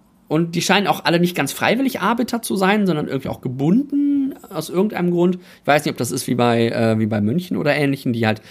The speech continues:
eintreten und dann gebunden sind oder ob die auch zwangsmäßig da rein, da reingebracht werden. Und da in diesen, äh, Arbeiterzirkeln spielen eben auch Zauberer noch eine wichtige Rolle. Aber auch deren Hintergrund ist mir jetzt nicht so ganz klar geworden.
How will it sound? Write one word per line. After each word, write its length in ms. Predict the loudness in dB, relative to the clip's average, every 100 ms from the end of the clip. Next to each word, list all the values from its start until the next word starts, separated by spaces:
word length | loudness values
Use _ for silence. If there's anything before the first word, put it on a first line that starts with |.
| -8
eintreten 600 | -2 0 0 0 0 0
und 80 | 0
dann 160 | 0 0
gebunden 320 | 2 0 0
sind 160 | 0
oder 100 | 2
ob 80 | 0
die 100 | -2
auch 160 | -4 -6 -10
zwangsmäßig 720 | -2 0 0 0 0 -2 -4
da 120 | -2
rein, 260 | -2 -4 -6 -18 -20 -20 -20 _ -2
da 140 | 2
reingebracht 600 | 2 2 0 0 0 -2
werden. 380 | -4 -2 -2 -4 -10 -8
Und 180 | 0 2
da 220 | 4 4
in 180 | 4 0
diesen, 320 | 0 2 2
äh, 300 | 2 2 0 2
Arbeiterzirkeln 1000 | 0 0 0 0 0 0 0 0 2 -2
spielen 340 | -4 0 0
eben 220 | 2 0
auch 160 | -2 -4
Zauberer 800 | -6 -6 0 2 4 2 -2 -6
noch 160 | -12 -10
eine 140 | -10
wichtige 300 | -10 -10 -8
Rolle. 320 | -6 -2 -4 -4 -12 -16 -16 _
Aber 180 | 0 2
auch 100 | 4
deren 260 | 2 2 2
Hintergrund 460 | 0 0 2 0 0
ist 140 | -4
mir 120 | -2 0
jetzt 240 | -2 -2
nicht 220 | -2 -2
so 80 | -4
ganz 280 | -4 -6 -6
klar 280 | -4 -2 -2
geworden. 320 | -6 -14